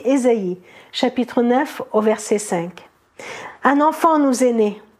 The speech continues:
un fils nous est donné. Dieu lui a confié l'autorité. On lui donne ses titres.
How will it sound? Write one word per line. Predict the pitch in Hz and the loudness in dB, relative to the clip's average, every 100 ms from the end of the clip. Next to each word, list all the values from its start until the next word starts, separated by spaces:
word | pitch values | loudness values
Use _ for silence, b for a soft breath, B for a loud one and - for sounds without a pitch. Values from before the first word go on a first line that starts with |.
| _ _ | _ _
un | - 277 277 | 0 2 0
fils | - 339 349 - | 0 0 0 0
nous | 226 254 247 262 | 0 2 2 2
est | 247 | 2
donné. | 226 220 190 190 - _ B B B - | 2 2 0 -4 -16 _ B B B -2
Dieu | 214 349 | 0 2
lui | 311 285 | 2 2
a | 262 | 0
confié | 269 269 262 - 285 | 0 0 0 -2 0
l'autorité. | 254 254 254 262 254 233 - 226 202 - | 2 2 0 -2 0 -2 -2 0 0 0
On | 269 | 0
lui | 302 311 | 2 0
donne | 269 359 330 | 0 0 -2
ses | - 302 | -4 -4
titres. | - 302 - - - | -2 -4 -4 -12 -20